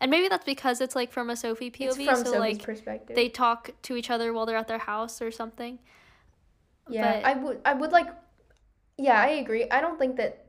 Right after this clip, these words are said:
Speaker 2: they can show much just Fitz and Biana because it is Sophie's P O V,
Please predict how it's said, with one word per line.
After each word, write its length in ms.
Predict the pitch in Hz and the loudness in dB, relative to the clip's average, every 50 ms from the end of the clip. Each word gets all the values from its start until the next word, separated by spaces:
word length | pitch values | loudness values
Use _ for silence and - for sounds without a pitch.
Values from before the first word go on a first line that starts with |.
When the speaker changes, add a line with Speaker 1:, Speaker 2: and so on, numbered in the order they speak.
| _ _ | _ _
Speaker 2:
they 240 | 214 208 208 208 208 | -6 -4 -4 -6 -8
can 260 | - - 220 208 208 | -10 -10 -8 -8 -8
show 640 | 208 208 - - 208 196 190 196 190 190 190 - - - _ _ _ _ _ _ _ _ _ | -8 -10 -10 -10 -8 -8 -6 -6 -6 -8 -8 -10 -12 -18 _ _ _ _ _ _ _ _ _
much 460 | - 208 208 - - - - - - _ _ _ | -4 -2 -2 -2 -4 -6 -14 -18 -20 _ _ _
just 320 | - 214 214 208 - - | -2 -2 -2 -2 -4 -8
Fitz 260 | - 214 208 208 - | -6 -6 -6 -6 -6
and 160 | 208 208 214 | -8 -8 -6
Biana 440 | 208 214 214 202 208 214 220 226 220 | -4 -2 -2 0 0 0 0 -2 -4
because 580 | 208 196 202 - - 202 196 196 202 208 - - - | -4 -10 -12 -6 -4 -2 -2 -2 -4 -8 -12 -10 -10
it 100 | 226 226 | -6 -6
is 200 | 247 262 254 262 | -4 -6 -6 -2
Sophie's 360 | - 262 262 262 277 269 269 | -2 -2 -2 -2 -6 -12 -14
P 160 | - - 277 | -12 -8 -6
O 80 | 277 277 | -4 -4
V, 200 | 277 277 277 285 | -4 -6 -10 -12